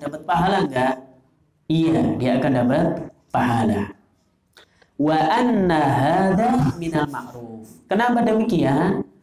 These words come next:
Karena berwajah ceria ketika bertemu saudara kita termasuk perbuatan yang ma'ruf. Alladzi yanbaghi lil muslimi an yuhrisa alaih. Nah, ini catatan. Yang hendaknya seorang muslim punya semangat untuk melakukannya.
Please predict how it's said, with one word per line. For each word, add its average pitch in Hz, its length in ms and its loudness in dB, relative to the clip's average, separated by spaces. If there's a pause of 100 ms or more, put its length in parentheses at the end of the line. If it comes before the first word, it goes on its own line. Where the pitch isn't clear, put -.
(320)
Karena 185 400 0
berwajah 156 560 2
ceria 175 400 2
ketika 160 320 2
bertemu 151 480 -2
saudara 131 400 -8
kita 123 400 -4
termasuk 214 400 -2
perbuatan 202 480 -2
yang 220 160 -4
ma'ruf. 202 560 -6 (880)
Alladzi 208 800 2
yanbaghi 185 560 2
lil 160 240 2
muslimi 240 480 -6
an 180 240 0
yuhrisa 185 560 -2
alaih. 156 240 -2 (440)
Nah, 123 120 -16
ini 131 480 0
catatan. 143 640 0 (240)
Yang 190 320 2
hendaknya 208 560 2
seorang 180 480 0
muslim 202 560 -2
punya 226 400 0
semangat 208 520 0
untuk 233 240 -8
melakukannya. 226 640 -4